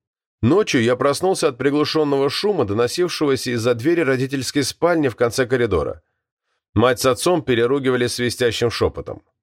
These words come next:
Я лежал и ждал, сам не знаю чего. Вскоре я уснул, и до сих пор у меня нет полной уверенности, не приснилась ли мне эта ссора. Мне и сегодня бывает трудно отделить то, что произошло на самом деле, от того, что только могло произойти.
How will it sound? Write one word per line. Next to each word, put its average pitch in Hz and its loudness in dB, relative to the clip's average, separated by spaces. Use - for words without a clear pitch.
Я 113 2
лежал 185 0
и 170 2
ждал, 160 0
сам 151 0
не 147 0
знаю 127 0
чего. 101 -4
Вскоре 196 0
я 175 2
уснул, 175 0
и 135 0
до 123 -2
сих 131 -6
пор 156 0
у - 2
меня 120 -2
нет 127 -2
полной 123 0
уверенности, 120 -2
не 117 0
приснилась 123 -2
ли 101 0
мне 92 0
эта 87 -2
ссора. - -6
Мне 170 2
и - -6
сегодня 185 0
бывает 131 0
трудно 139 0
отделить 117 -2
то, 139 0
что 127 -4
произошло 120 0
на 113 0
самом 123 0
деле, 131 0
от 85 -6
того, 117 0
что - -10
только 117 -2
могло 113 0
произойти. 73 -6